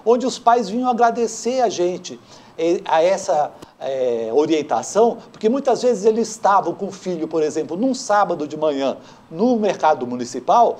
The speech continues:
iam lá comer um pastel, por exemplo, e aí o filho chegava, puxava a mão do pai e falava: "Tá vendo, pai? Esse mercado aqui, ele é antigo. Tá vendo ali do outro lado da rua aquela capela, que hoje é o Museu Mu-,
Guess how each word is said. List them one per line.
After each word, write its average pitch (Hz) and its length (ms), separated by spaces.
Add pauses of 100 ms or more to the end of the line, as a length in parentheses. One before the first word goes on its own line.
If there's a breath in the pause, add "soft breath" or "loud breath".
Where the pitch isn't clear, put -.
(120)
iam 190 200
lá 170 140
comer 156 200
um 147 100
pastel, 202 560
por 127 200
exemplo, 127 560 (760 loud breath)
e 247 100
aí 254 220
o 262 60
filho 247 340
chegava, 240 480
puxava 208 540
a 165 40
mão 147 360
do 143 120
pai 226 460 (140 loud breath)
e 226 40
falava: 202 360
"Tá 208 120
vendo, 269 360
pai? 175 280 (200 loud breath)
Esse 208 240
mercado 196 600
aqui, 233 580 (220 loud breath)
ele 214 200
é 254 140
antigo. 214 1160 (400 loud breath)
Tá 233 100
vendo 294 220
ali 269 140
do 226 120
outro 214 220
lado 196 220
da 147 220
rua 233 300
aquela 190 280
capela, 196 800 (180)
que 175 80
hoje 190 220
é 180 40
o 175 40
Museu 160 400
Mu-, 135 260